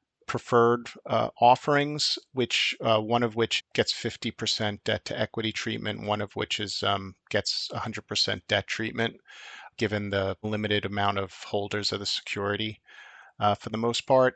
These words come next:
And, um, that kind of adds almost a turn of leverage to EnLink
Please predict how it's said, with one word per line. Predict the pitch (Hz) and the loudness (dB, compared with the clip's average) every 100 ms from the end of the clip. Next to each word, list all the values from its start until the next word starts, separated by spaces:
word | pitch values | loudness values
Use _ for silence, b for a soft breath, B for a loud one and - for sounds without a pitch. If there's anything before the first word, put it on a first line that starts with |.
| - | 2
And, | 113 110 110 | 2 2 0
um, | - 107 101 104 | 0 0 0 6
that | 120 117 - | 8 8 6
kind | - 120 | 2 2
of | 107 | 2
adds | 110 120 117 110 107 - - - | 2 6 6 6 2 -2 -2 -2
almost | 110 107 - | -2 -2 -2
a | 110 | -2
turn | - 113 110 | 0 0 0
of | 107 107 | -2 2
leverage | 107 107 110 101 107 - - | 2 4 2 0 0 -2 -2
to | - 107 101 101 101 | -4 -4 -4 -6 -6
EnLink | 113 110 110 107 104 | -6 -4 -4 -4 -6